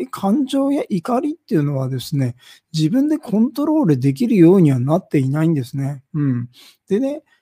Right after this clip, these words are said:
結局、その、もしこう僕らがこう人生ゲーム、リアル人生ゲームっていうのはですね、こうコントローラー持ってやってるとしたらですね、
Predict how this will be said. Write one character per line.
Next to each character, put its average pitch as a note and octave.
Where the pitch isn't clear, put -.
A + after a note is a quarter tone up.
結 F3+
局、 C4+
そ A3+
の、 G3
も C4+
し D4+
こ F3+
う D3+
僕 C#3
ら G3
が C#3
こ C#3+
う C3+
人 G3+
生 B3
ゲ G#3
ー D3+
ム、 C#3
リ C#3+
ア G#3
ル A#3
人 G#3
生 G3+
ゲ G3+
ー -
ム C#3+
っ -
て C3+
い -
う B2+
の B2
は B2
で B2+
す C#3+
ね、 C3
こ C#3
う -
コ E3
ン E3+
ト A3+
ロ G#3
ー F3
ラ C3
ー -
持 D#3
っ D3+
て C#3
や B2+
っ -
て D#3+
る D#3
と D#3
し -
た E3+
ら C#3
で A#2+
す -
ね、 A#2+